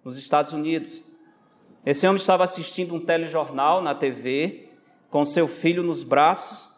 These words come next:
Enquanto assistia às notícias, ele ficou sabendo que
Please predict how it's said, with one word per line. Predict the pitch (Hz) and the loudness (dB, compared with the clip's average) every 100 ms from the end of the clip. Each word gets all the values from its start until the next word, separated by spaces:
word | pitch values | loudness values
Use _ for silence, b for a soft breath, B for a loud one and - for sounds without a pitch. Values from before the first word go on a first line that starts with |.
| b b b _ | b b b _
Enquanto | 131 - 202 208 | -10 2 2 4
assistia | 185 185 156 - 202 190 160 | 2 0 -6 -2 4 4 2
às | 110 143 147 | -2 -4 -2
notícias, | 151 147 190 226 220 226 220 - - _ _ _ _ - | -6 -6 -6 -6 -6 -10 -10 -14 -20 _ _ _ _ -8
ele | 143 165 | -6 -6
ficou | 175 165 175 | -10 -4 -2
sabendo | 180 151 143 185 196 180 | 2 2 2 0 0 -4
que | - 170 165 - 151 | -8 -6 -6 -6 -12